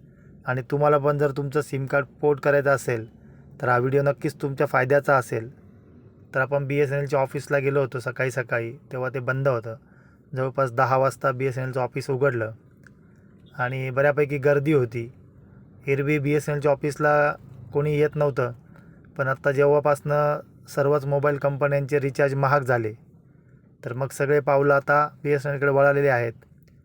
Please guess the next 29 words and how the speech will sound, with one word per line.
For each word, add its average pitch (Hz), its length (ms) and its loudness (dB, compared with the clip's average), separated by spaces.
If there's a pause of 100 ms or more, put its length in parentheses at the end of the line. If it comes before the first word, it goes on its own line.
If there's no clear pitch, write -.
(580)
आपला 143 220 -2
पाचवा 143 320 2
सहावा 139 240 4
नंबर 139 300 2
होता, 117 240 0 (100)
आपण 127 240 -6
नंबर 135 320 -2
लावला. 117 360 0 (840)
एकदम 147 240 -2
सोपी - 360 0
अशी 165 180 4
प्रक्रिया 156 480 2
आहे. 135 260 2 (200)
आपण 147 240 -2
आपलं 147 220 2
आधार 139 300 4
कार्ड 147 200 2
घेऊन 143 260 0
जायचं 120 360 -2 (580)
आणि 123 140 -4
दोनशे 139 380 0
एकोणपन्नास 143 640 0
रुपये, 135 260 0
म्हणजे 127 200 -4
जवळपास 139 420 0
अडीचशे 139 360 0
रुपये 135 200 2
आपल्याकडे 135 340 0
पाहिजे, 123 420 0